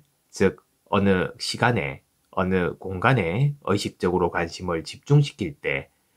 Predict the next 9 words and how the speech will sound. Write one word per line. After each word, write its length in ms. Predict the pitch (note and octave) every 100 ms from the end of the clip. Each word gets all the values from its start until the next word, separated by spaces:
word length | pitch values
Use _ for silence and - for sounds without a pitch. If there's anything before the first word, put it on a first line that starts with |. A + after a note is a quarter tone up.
| _ _ -
우리는 500 | G#2+ G#2+ D2+ F#2+ B2+
다양한 480 | - F2 G#2 D3 B2
양자 460 | G2 G2+ G2+ G#2
가능성 680 | E2 F2+ F#2+ B2 C3 G#2 F2+
중 360 | G#2+ E2 D2 A2
하나를 540 | - G#2 G#2+ D2+ C#2 _ _ _ _
그 200 | - D3
순간 600 | C#3+ G2+ G2+ E2 C#2 A2 _
현실로 760 | - G2 A2 G2+ D2+ C#2+ A2